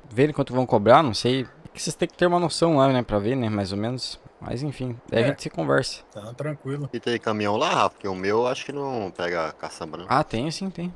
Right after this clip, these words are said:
Speaker 3: Tem?
Speaker 1: Tem, tem um, um novo que a gente comprou agora, pra mina mesmo, sabe?
Speaker 3: Ah, beleza.
Speaker 2: Aí é top, hein?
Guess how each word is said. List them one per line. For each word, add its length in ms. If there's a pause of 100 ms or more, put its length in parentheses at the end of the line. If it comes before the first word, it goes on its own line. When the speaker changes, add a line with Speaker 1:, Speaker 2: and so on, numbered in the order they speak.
Speaker 3:
Tem? 100
Speaker 1:
Tem, 200
tem 260
um, 340 (140)
um 60
novo 260
que 80
a 20
gente 120
comprou 340
agora, 260 (100)
pra 140
mina 260
mesmo, 300
sabe? 180
Speaker 3:
Ah, 40
beleza. 260 (540)
Speaker 2:
Aí 240
é 40
top, 440
hein? 60